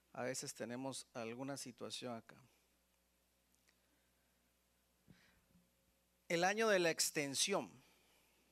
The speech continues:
Ahora, ¿por qué es extensión? Porque vamos a, a ver hoy lo que significa y lo que el Señor nos habló.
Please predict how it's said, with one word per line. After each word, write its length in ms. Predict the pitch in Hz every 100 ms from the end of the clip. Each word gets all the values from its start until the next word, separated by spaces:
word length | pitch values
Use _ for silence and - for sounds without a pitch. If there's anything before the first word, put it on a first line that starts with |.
| _ - - _ - - -
Ahora, 280 | 156 165
¿por 220 | - 165 -
qué 220 | 220 240
es 140 | 226
extensión? 880 | 226 - 175 156 - 233 226 180 190 -
Porque 800 | 175 175 - - 175 170 175 190 - - _
vamos 420 | 143 165 196 196
a, 360 | 185 160 151 139
a 220 | - 151
ver 200 | 165 202
hoy 160 | 226 247
lo 120 | 233
que 140 | 180
significa 580 | 151 160 151 139 208 233
y 60 | 214
lo 160 | 170
que 80 | -
el 80 | 151
Señor 500 | - 135 143 151 165
nos 300 | 170 160 -
habló. 480 | 175 175 269 208